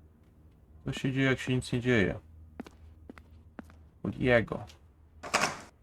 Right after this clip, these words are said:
Ale tu nie wiem, nic nie widziałem w środku, to widziałem.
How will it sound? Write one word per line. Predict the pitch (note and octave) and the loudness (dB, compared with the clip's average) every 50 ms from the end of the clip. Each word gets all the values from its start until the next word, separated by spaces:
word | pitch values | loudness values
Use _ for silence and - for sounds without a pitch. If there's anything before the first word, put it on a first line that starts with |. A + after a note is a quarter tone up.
| - - - - - - - - - - - - - - - - - - - - - - - - - - - - - - - - - - - - _ - - - - - - - - - - - _ _ _ - - - - - - | -20 -20 -20 -20 -20 -20 -20 -20 -20 -20 -20 -20 -20 -20 -20 -20 -20 -20 -20 -20 -20 -20 -20 -20 -20 -20 -20 -20 -20 -20 -20 -20 -20 -20 -20 -20 _ -20 -20 -20 -20 -20 -20 -20 -20 -20 -20 -20 _ _ _ -20 -20 -20 -12 -6 -2
Ale | G2+ G#2+ A2 | -2 -2 0
tu | - B2 A#2+ | 0 0 2
nie | B2+ B2+ | 4 4
wiem, | A#2 G#2 G2 G2+ | 4 6 6 4
nic | G2+ G2+ G2+ - | 4 2 0 0
nie | A2 G#2 | 0 0
widziałem | G#2 G2+ G#2 A#2 F#2+ - | 0 2 2 2 2 2
w | - - | 0 -4
środku, | - - - - - - | -10 -12 -12 -14 -16 -18
to | - - - G2 | -12 -8 -6 -6
widziałem. | - - D#3+ - - G#2+ G#2+ | -6 -8 -8 -8 -8 -8 -8